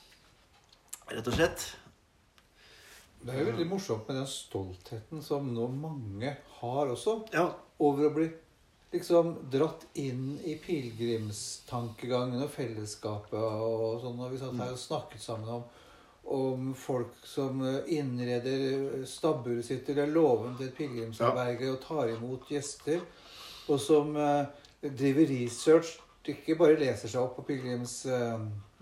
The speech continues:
Speaker 2: tankegangen, men de drar også på egen pilgrimstur,
Speaker 1: Mm.
Speaker 2: sant, for å,
Speaker 1: Mm.
Speaker 2: for å komme litt på innsiden og vite,
Speaker 1: Mm.
Speaker 2: og
Speaker 1: Mm.
Speaker 2: kjenner man seg jo godt mottatt da, når man
Speaker 1: Mm.
Speaker 2: kommer av gårde her og
Speaker 1: Mm. Og...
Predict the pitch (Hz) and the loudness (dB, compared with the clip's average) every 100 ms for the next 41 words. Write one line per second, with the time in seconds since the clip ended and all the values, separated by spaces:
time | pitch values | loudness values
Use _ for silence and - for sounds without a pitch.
0 | - - 127 - 123 120 143 156 147 139 | -16 -6 -6 -4 0 0 0 -2 -2 -4
1 | 139 131 143 135 151 156 156 170 135 131 | -4 0 0 0 -4 -4 -2 0 0 0
2 | 170 127 117 113 - - 160 208 - 123 | -4 -4 -6 -8 -12 -4 -2 -2 -4 -6
3 | 92 - 131 131 - - 180 180 151 147 | -6 -10 -16 -16 -12 -6 -6 -2 0 2
4 | 147 - - - - - - - - - | 0 -8 -20 -20 -20 -20 -20 -20 -18 -16
5 | - - 151 143 151 156 151 147 - - | -14 4 6 8 8 6 4 2 -2 -18
6 | - - 170 175 - 196 202 156 123 143 | -10 -4 0 0 0 -2 -2 -4 0 0
7 | 156 208 170 185 127 104 165 233 190 170 | 0 -2 -2 -2 -4 0 2 2 2 2
8 | 170 160 - 98 165 - - - - 175 | 2 0 -4 -12 -16 -20 -20 -20 -6 -4
9 | 156 117 117 151 156 156 147 - - _ | -2 -2 -2 0 0 -2 -8 -18 -20 _
10 | _ 202 143 165 - 135 120 - 220 - | _ -6 -4 -4 -4 -6 -4 -4 -2 -4
11 | - 170 - 127 139 151 175 170 147 135 | -6 -4 -2 0 0 2 2 4 4 2
12 | 147 151 156 123 - - - - - _ | 0 0 0 -2 -10 -18 -20 -20 -20 _
13 | - 131 | -8 -8